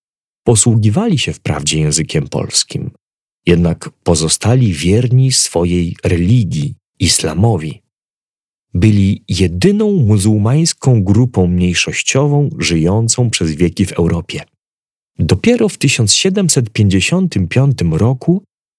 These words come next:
pradziadek Henryka Sienkiewicza, pisarza, który w swym najważniejszym dziele opisuje historię etniczno-religijnego konfliktu między Polakami,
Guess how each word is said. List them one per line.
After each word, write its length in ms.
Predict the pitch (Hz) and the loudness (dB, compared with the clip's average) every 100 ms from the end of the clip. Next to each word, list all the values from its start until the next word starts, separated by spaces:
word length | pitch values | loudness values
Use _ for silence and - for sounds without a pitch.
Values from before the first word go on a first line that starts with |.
| - | -6
pradziadek 720 | 87 80 104 131 87 73 - - | -4 -2 0 0 0 -4 -12 -6
Henryka 520 | - 85 85 101 - | -2 0 0 0 -2
Sienkiewicza, 840 | - 80 - 71 73 - - 123 165 - | -2 -4 -4 -4 -4 -4 -2 -2 -4 -4
pisarza, 480 | 165 - 175 180 113 | -2 0 0 0 -2
który 260 | - 107 | 0 0
w 100 | 101 | 0
swym 260 | - 107 104 | 0 2 2
najważniejszym 1000 | 123 147 135 113 127 214 214 - 107 85 | 2 2 0 2 2 2 -2 0 0 2
dziele 320 | 143 170 139 | 2 2 2
opisuje 600 | 92 - 92 - 160 131 | -2 -4 -2 2 2 2
historię 640 | 98 98 - 143 147 113 | 0 -4 -2 2 2 2
etniczno-religijnego 1500 | - - - 101 143 147 - 90 92 92 90 92 87 135 143 | -2 -6 0 2 2 2 0 2 2 0 0 0 0 0 0
konfliktu 760 | 98 87 82 - 143 185 - 80 | -2 -4 -4 0 2 2 -2 0
między 360 | 80 71 78 | 2 0 -2
Polakami, 800 | - 78 73 - 98 117 131 147 | 0 0 0 0 0 2 2 0